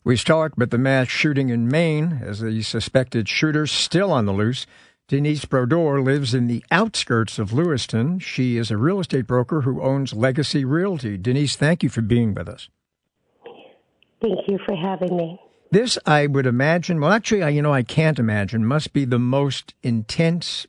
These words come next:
Speaker 1: uh, scary and frustrating time for all of you folks who live in that area. You have been on a virtual lockdown now for two days, right?
Speaker 2: That is correct.
Speaker 1: Tell us
Speaker 2: Since
Speaker 1: about,
Speaker 2: Wed-,
Speaker 1: go ahead.
Speaker 2: Wed-, yeah, since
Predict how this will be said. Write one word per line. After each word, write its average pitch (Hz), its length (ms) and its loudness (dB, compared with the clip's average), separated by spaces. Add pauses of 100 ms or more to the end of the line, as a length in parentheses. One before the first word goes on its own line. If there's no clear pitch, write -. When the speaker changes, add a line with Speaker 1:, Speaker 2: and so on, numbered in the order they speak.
(140)
Speaker 1:
uh, 107 340 0 (340)
scary 151 540 0
and 110 160 -2
frustrating 131 1040 -2
time 123 500 2
for 113 160 -6
all 151 380 0
of 127 100 0
you 117 140 -2
folks 117 340 -4
who 123 100 -4
live 117 220 0
in 113 120 0
that 110 200 -2
area. 117 480 2 (340)
You 175 180 0
have 151 140 -2
been 147 160 2
on 123 160 2
a 113 100 -2
virtual 123 600 0
lockdown 123 600 2
now 120 260 2
for 113 160 -2
two 123 400 0
days, 117 580 -2
right? 117 320 -2 (680)
Speaker 2:
That 190 220 -2
is 180 200 -2
correct. 156 460 -4 (720)
Speaker 1:
Tell 240 220 6
us 240 100 0
Speaker 2:
Since 196 120 0
Speaker 1:
about, 185 200 2
Speaker 2:
Wed-, 170 240 -2
Speaker 1:
go 175 80 4
ahead. 135 220 0
Speaker 2:
Wed-, 151 920 -10
yeah, 202 200 -2 (160)
since 233 160 -2